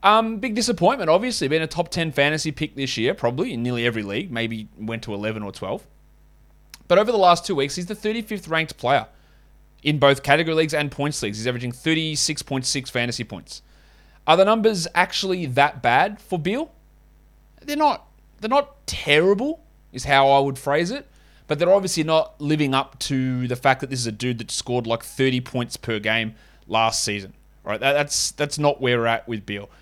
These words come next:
Um, and I wanna try and dig into what's actually going on with him. Obviously, he's not sharing the ball with Russell Westbrook anymore, so we hoped that we'd get your big stuff coming from Beal this year. And not that he didn't put up numbers next to Westbrook, 'cause he still did.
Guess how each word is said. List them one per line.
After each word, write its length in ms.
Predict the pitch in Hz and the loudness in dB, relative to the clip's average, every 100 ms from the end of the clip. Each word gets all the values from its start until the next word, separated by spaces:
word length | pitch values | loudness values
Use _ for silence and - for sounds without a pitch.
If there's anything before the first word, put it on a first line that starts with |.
| _ | _
Um, 540 | - 127 131 131 135 - _ | 2 4 4 2 -2 -8 _
and 140 | - 175 | 2 4
I 40 | |
wanna 180 | 202 202 | 4 2
try 160 | 180 170 | 2 0
and 100 | 135 | 0
dig 160 | 143 | -2
into 300 | 143 139 131 | -2 -4 -4
what's 240 | 120 131 135 | -4 0 0
actually 260 | 120 123 | 0 -4
going 300 | 110 110 104 | -2 -2 -2
on 180 | 107 117 - | -6 -8 -10
with 160 | 107 110 | -10 -8
him. 100 | 113 | -2
Obviously, 560 | 123 156 151 - 147 - _ _ - | 0 2 2 0 -6 -8 _ _ -6
he's 180 | 135 131 | -4 0
not 240 | 139 143 | -2 -2
sharing 440 | - 123 123 123 | -2 0 0 0
the 60 | 120 | -4
ball 220 | 110 117 | -4 -4
with 140 | 113 107 | -4 -4
Russell 300 | 110 - 104 | -2 -2 -2
Westbrook 400 | 135 - 185 107 | -4 -2 -6 -6
anymore, 280 | 104 104 | -6 -6
so 140 | 143 139 | -4 -2
we 140 | 127 | -2
hoped 280 | 110 156 - | 0 -2 -2
that 120 | 123 | -8
we'd 160 | 131 110 | -8 -4
get 240 | 135 135 | -2 -2
your 100 | 120 | -4
big 260 | 113 135 131 | -4 -4 -4
stuff 400 | - 147 165 - - - _ - | -2 -2 -2 -10 -20 -20 _ -2
coming 280 | 143 131 | -2 0
from 200 | 107 170 | -4 -6
Beal 240 | 120 113 110 | -4 -4 -4
this 240 | 104 - | -6 -6
year. 160 | 101 98 | -6 -4
And 240 | 135 156 | -4 -2
not 180 | 185 190 | 0 0
that 180 | 160 - - | -2 -6 -10
he 100 | 127 | -6
didn't 200 | 131 131 | -6 0
put 120 | 131 | 0
up 140 | 117 117 - | 0 -4 -6
numbers 340 | 123 123 110 | -2 -2 -4
next 200 | 113 117 | -6 -6
to 60 | - | -4
Westbrook, 320 | 135 196 104 | -4 -4 -6
'cause 60 | - | -6
he 60 | |
still 240 | 110 156 123 | -4 0 0
did. 320 | 117 214 - | 0 -2 -6